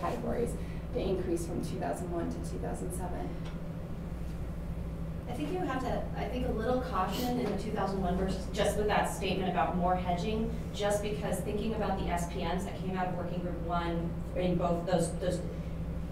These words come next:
Speaker 2: the two thousand one report, the way that they characterize everything, the uncertainty language and the ranges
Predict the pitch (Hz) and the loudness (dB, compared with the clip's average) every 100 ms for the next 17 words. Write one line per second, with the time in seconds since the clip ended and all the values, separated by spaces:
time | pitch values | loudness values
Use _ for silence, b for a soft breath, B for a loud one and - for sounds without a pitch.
0 | - - - 190 - 247 254 220 202 185 | -2 -2 -2 -2 0 4 6 6 6 6
1 | 185 196 - 180 190 175 165 170 175 185 | 4 4 2 4 4 4 4 6 6 4
2 | 175 165 170 170 170 180 180 175 180 180 | 2 0 0 0 2 2 4 2 0 0
3 | 170 156 160 165 165 170 190 185 185 185 | 0 0 0 0 0 0 2 2 4 2
4 | 185 165 160 165 165 - | 2 0 0 0 0 -2